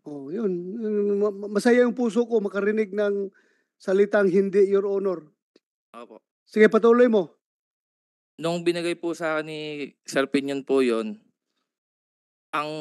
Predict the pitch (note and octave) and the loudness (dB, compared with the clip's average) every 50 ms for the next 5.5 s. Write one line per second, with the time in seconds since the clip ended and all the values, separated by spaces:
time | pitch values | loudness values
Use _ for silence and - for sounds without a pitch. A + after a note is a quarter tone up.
0 | D3+ D3+ D3+ D3 C#3+ C#3+ C#3 - _ _ - D#3 E3 D#3+ C#3+ - - C3 B2+ A#2+ | -10 -10 -10 -12 -12 -14 -18 -20 _ _ -2 -2 0 0 -2 0 2 2 2 2
1 | - - _ _ _ - - C3+ D3+ D#3+ B2+ D3 D3 - D#3 D3 B2 B2+ B2+ B2+ | 0 -2 _ _ _ -6 -4 -2 -2 -2 -4 -4 -4 -2 -2 -2 0 -2 -4 -6
2 | C3 C#3 D3 D3 C#3 - C#3 B2+ D3 C3+ C3+ B2+ A#2 - C#3 C#3+ C#3+ C3 A#2+ - | -4 -2 -2 -2 -2 -4 -6 -6 -6 -4 -4 -4 -4 -2 -2 -2 -2 -2 -6 -10
3 | - _ _ _ _ _ _ _ _ - A#2+ - D3 D3 D3 D3 D3 C#3+ C#3 C#3 | -18 _ _ _ _ _ _ _ _ -14 -8 -6 -6 -6 -6 -6 -6 -4 -4 -4
4 | C#3 C#3 C3+ C3+ C3+ - C#3 C#3+ B2 - B2 A#2+ A#2+ C3 C#3 C#3+ C3+ B2+ B2 B2 | -4 -2 -2 -2 -4 -4 -4 -6 -2 -2 0 2 2 2 2 2 0 -2 -4 -4
5 | C3 - _ A#2+ A#2 A2 - - E3 D#3 | -6 -6 _ -6 -6 -4 -2 0 0 0